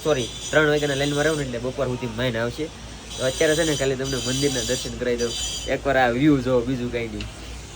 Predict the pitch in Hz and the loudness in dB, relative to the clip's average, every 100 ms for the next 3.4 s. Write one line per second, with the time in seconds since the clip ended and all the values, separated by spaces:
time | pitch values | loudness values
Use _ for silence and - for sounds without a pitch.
0 | - 113 110 120 160 180 - - - - | -2 4 6 6 4 0 -8 -12 -12 -12
1 | - - 113 104 113 - - - - - | -14 -2 2 2 0 -4 -12 -12 -12 -10
2 | - - - - - - - - 104 101 | -10 -12 -14 -14 -14 -12 -12 -6 -2 0
3 | 98 110 113 113 | 2 6 6 4